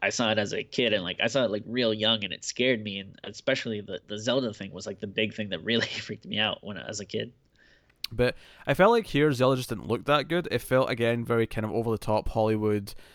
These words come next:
Speaker 2: You know, she's,
Speaker 1: Yeah.
Speaker 2: she's, you know, her body's, like, contorting and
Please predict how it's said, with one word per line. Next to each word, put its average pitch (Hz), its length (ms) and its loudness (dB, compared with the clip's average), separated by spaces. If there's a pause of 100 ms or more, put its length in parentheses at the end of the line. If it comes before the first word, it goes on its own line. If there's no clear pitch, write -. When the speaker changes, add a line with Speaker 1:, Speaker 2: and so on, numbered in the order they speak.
(220)
Speaker 2:
You 117 120 -2
know, 104 180 2
she's, 110 220 -2
Speaker 1:
Yeah. 104 140 4
Speaker 2:
she's, 107 200 -4
you 127 80 -2
know, 110 160 2
her 110 140 4
body's, 113 380 6
like, 117 120 -4
contorting 107 760 -2
and 95 260 -4